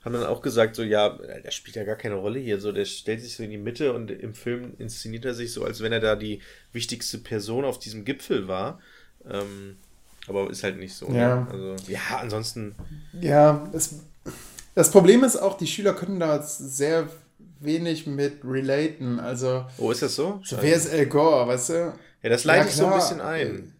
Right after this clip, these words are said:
Speaker 1: Ja. Ja, gut, konnte ich aber
Speaker 2: Ähm, ich, ich, ich hab andere Filme, ich schick dir gleich mal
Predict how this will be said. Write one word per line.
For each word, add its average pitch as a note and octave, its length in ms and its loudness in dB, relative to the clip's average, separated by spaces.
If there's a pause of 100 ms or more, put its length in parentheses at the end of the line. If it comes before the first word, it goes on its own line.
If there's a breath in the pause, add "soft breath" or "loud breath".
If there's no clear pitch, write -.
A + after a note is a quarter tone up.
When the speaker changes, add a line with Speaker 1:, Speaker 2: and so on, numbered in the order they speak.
(140)
Speaker 1:
Ja. G#2+ 280 -10 (280)
Ja, G#2 80 0
gut, A2+ 180 -4
konnte G#2+ 200 -4
ich A2 80 -2
aber G2+ 160 4
Speaker 2:
Ähm, D3+ 200 0
ich, - 220 -6
ich, - 120 -6 (760)
ich F3 100 2
hab A3+ 180 2
andere A3 300 6
Filme, F#3 400 4
ich D#3 100 -2
schick - 160 -10
dir D3+ 100 -8
gleich C3+ 240 0
mal C3+ 340 -2